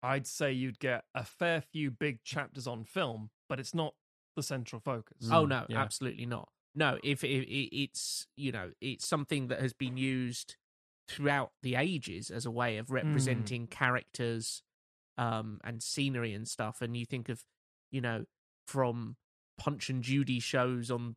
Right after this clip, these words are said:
Speaker 2: British, you know, seaside resorts
Speaker 3: God,
Speaker 2: to,
Speaker 3: yeah.
Speaker 2: you know, amazing, intricate shadow puppets from places like India and, and the Middle East.
Speaker 1: Absolutely.
Speaker 2: Um,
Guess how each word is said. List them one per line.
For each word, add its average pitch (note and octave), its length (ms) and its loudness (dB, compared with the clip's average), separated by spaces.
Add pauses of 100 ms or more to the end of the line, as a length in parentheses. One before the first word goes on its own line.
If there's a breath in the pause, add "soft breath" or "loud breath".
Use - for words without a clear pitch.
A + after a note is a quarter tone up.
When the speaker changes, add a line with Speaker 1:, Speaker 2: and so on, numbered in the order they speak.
(140)
Speaker 2:
British, - 580 0
you C#3 140 2
know, B2 180 2
seaside B2 600 2
resorts C3+ 540 2
Speaker 3:
God, B2+ 240 2
Speaker 2:
to, C#3 60 4
Speaker 3:
yeah. B2+ 280 4 (340)
Speaker 2:
you C#3 140 2
know, B2+ 240 2
amazing, C3 720 2
intricate C3+ 600 -2
shadow B2+ 360 2
puppets - 460 -6
from A#2 200 -6
places A#2+ 320 -2
like A#2+ 220 0
India A#2+ 540 0
and, A#2+ 200 -4
and A#2+ 220 -4
the A#2+ 40 -4
Middle A#2+ 260 0
East. E3 300 0
Speaker 1:
Absolutely. C3 520 -4
Speaker 2:
Um, B2 460 2